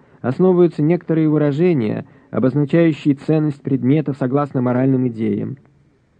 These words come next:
Моральный закон свят, ненарушим. Человек, правда, не так уж свят, но человечество в его лице должно быть для него святым. Во всем сотворенном все, что угодно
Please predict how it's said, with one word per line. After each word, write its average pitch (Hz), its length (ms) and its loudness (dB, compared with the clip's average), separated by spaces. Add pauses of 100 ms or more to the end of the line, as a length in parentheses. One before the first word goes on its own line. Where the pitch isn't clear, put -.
(1160)
Моральный 147 540 0
закон 147 540 2 (180)
свят, 117 340 -2 (360)
ненарушим. 131 960 0 (460)
Человек, 180 420 2
правда, 170 520 -2
не 156 160 0
так 190 300 -4
уж 156 140 -6
свят, 123 400 -2 (260)
но 120 140 0
человечество 120 840 -2
в 107 40 -6
его 120 220 0
лице 110 480 -2 (420)
должно 131 400 0
быть 156 140 0
для 117 140 -2
него 120 240 -2
святым. 113 580 -8 (800)
Во 139 140 -2
всем 196 280 2
сотворенном 165 800 2 (140)
все, 165 160 -2
что 160 220 -4
угодно 147 640 0